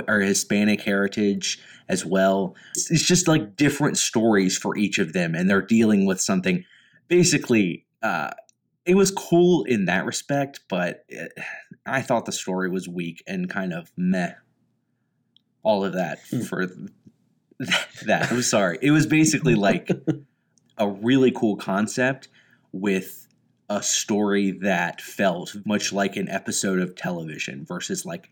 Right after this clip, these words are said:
Speaker 1: an actual movie that you would have bought by itself.
Speaker 2: What, the way you're explaining it, it reminds me a lot of what they're trying to do with,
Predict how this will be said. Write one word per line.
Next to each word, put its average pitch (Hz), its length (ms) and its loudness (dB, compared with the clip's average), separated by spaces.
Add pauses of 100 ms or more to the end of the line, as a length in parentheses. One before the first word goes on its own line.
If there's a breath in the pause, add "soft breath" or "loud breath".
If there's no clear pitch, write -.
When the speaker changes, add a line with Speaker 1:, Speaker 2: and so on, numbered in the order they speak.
(100)
Speaker 1:
an - 140 -8
actual 98 500 -4
movie 87 420 -2
that - 180 -6
you - 160 -8
would 98 100 -2
have 92 160 -6
bought 98 280 -8
by 107 160 -4
itself. - 640 -10 (1300 loud breath)
Speaker 2:
What, 104 300 -4
the 131 100 -2
way 123 140 2
you're 143 180 4
explaining 101 460 -4
it, 98 100 -4
it 90 80 -4
reminds 92 420 -4
me 101 100 -8
a 98 80 -8
lot 92 280 -4
of 90 460 -6
what 92 180 -6
they're 92 120 -6
trying 90 280 -6
to 87 80 -6
do 87 240 -6
with, 87 480 -10